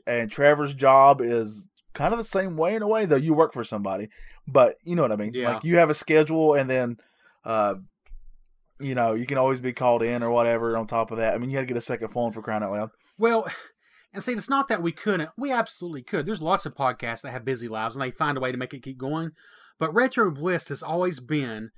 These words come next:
Speaker 2: super consistent. Like, and I'm gonna pat us on the back a little bit here.
Speaker 1: We
Speaker 2: We've been crazy
Speaker 1: Yeah.
Speaker 2: consistent.
Speaker 1: I kinda, I'm very proud of us for that, honestly.
Speaker 2: We were weekly until recently.
Speaker 1: Yeah.
Speaker 2: And honestly, we, we still been re-,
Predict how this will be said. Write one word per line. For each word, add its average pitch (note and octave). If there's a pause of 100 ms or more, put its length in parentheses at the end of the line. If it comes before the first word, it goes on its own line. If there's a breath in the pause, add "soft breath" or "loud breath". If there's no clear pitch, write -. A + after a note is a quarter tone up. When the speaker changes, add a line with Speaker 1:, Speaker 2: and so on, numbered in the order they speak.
(240)
Speaker 2:
super F#3+
consistent. E3 (100)
Like, C#3+ (640)
and D3+
I'm G#3
gonna G#3
pat E3+
us D#3+
on E3+
the D3+
back G3
a D3+
little G#2+
bit G#2+
here. G2 (140)
Speaker 1:
We E3+
Speaker 2:
We've G3+
been G#3+
crazy G3
Speaker 1:
Yeah. D3
Speaker 2:
consistent. B2 (240)
Speaker 1:
I B3
kinda, G#3+
I'm F#3
very D3
proud C3
of G2
us - (120)
for G#2+
that, F#2+
honestly. C3+
Speaker 2:
We C4+
were F3+
weekly C3+ (160)
until F#3 (100)
recently. D3+
Speaker 1:
Yeah. B2
Speaker 2:
And G#3+
honestly, B3+
we, A3
we A#3+
still A#3+
been G3
re-, A#2